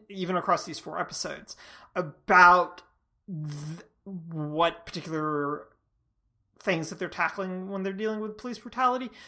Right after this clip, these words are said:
but also not p-, even police brutality, just policing. And then, like, that, the fact that they're escalating to a certain degree in either radicalness or in terms of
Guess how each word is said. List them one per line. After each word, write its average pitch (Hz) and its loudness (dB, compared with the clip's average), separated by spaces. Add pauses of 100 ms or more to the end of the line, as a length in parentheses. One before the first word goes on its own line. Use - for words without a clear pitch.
(220)
but 190 6
also 185 2
not 196 4
p-, 214 -4
even 185 0
police 151 -4
brutality, 180 2
just - -8
policing. 185 -4 (1700)
And 196 6
then, 190 6
like, 180 2
that, 202 8 (380)
the 208 6
fact 269 4
that 240 -2
they're 190 6
escalating 160 -2
to - -4
a 160 -6
certain 165 -8
degree 156 -6
in 147 -6
either 156 2
radicalness 151 2
or 151 0
in 156 -8
terms 151 -4
of 156 -2